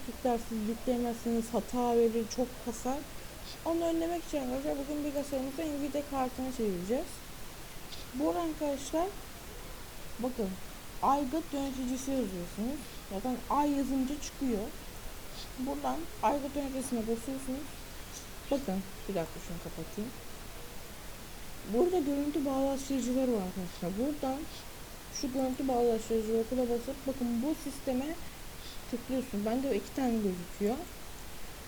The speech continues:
Ee, bu Nvidia'ydı normalde. Şimdi arkadaşlar buna sağ tıklayıp sürücü güncelleştir diyoruz. Bilgisayarına sürücüleri göz at diyoruz arkadaşlar buradan.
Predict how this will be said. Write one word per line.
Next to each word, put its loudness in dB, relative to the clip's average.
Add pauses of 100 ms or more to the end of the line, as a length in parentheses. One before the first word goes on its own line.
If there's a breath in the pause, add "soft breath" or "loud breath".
(180)
Ee, 0 (140)
bu 2
Nvidia'ydı 2
normalde. 2 (640)
Şimdi 2
arkadaşlar -2 (100)
buna 0 (560)
sağ 0
tıklayıp -2 (640)
sürücü 2
güncelleştir 2
diyoruz. 0 (600)
Bilgisayarına 0 (140)
sürücüleri 0 (100)
göz 2
at -2
diyoruz -2 (100)
arkadaşlar -4 (100)
buradan. -2